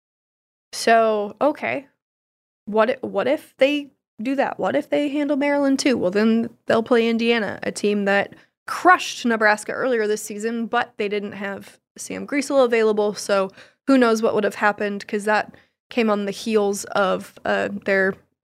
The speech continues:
uh, Nebraska's win over Creighton. So, I don't know. Things could be really interesting this week, and Nebraska has a pretty decent path, um, if they make the most of their opportunities. And,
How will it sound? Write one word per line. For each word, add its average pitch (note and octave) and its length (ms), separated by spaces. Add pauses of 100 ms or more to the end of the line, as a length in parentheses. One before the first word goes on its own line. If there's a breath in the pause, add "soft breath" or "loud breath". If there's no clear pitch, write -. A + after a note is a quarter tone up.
(300)
uh, G3+ 140
Nebraska's G3 480
win F#3+ 120
over - 140
Creighton. - 400
So, G3 560 (1300 loud breath)
I G#3 120
don't C4 140
know. F#4 320 (220)
Things A#3 200
could C4+ 160
be C#4 120
really C4+ 240
interesting C#4 480
this G3+ 180
week, - 500 (120)
and G3 1040 (180)
Nebraska F#3+ 400
has A3 140
a G#3 40
pretty A#3 460
decent G3+ 420
path, A#3 540 (160)
um, G3 500
if G#3 200
they G#3+ 100
make G#3 280
the G3+ 100
most G3 260
of G3+ 140
their G3+ 160
opportunities. G3 880
And, G#3 280